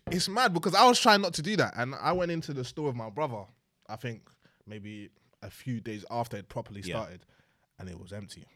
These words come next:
Speaker 1: Like,
Speaker 2: Exactly.
Speaker 1: we were walking through
Speaker 2: <laughs>
Speaker 1: there, it was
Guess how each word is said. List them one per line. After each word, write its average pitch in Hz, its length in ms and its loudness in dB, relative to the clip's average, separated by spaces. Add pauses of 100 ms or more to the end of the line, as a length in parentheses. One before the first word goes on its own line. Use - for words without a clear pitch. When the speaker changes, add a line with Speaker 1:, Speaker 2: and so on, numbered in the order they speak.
(180)
Speaker 1:
Like, 104 100 -8
Speaker 2:
Exactly. 131 320 -2
Speaker 1:
we 123 160 4
were - 60 8
walking 220 460 10
through 254 180 10
Speaker 2:
<laughs> 202 80 10
Speaker 1:
there, 170 220 6 (420)
it 190 100 6
was 165 240 6